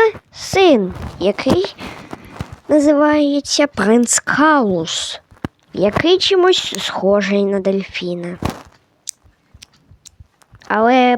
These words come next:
Патрік не виглядає, як дельфін, на відміну від його прадіда. Принц Калус вийшов заміж за принца Дінгуса.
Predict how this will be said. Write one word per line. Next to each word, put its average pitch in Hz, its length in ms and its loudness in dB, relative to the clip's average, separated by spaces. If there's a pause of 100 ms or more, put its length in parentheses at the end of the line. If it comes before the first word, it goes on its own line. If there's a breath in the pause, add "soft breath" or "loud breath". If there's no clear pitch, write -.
Патрік 240 440 0
не 240 180 4
виглядає, 254 840 2 (280 loud breath)
як - 160 -6
дельфін, 214 460 0
на 196 80 0
відміну 196 420 0
від 185 220 -6
його 185 180 -2
прадіда. 175 540 -8 (520 loud breath)
Принц 294 380 0
Калус 269 640 0
вийшов 320 520 2
заміж 349 400 2
за 214 140 0
принца 214 480 -2
Дінгуса. 202 800 0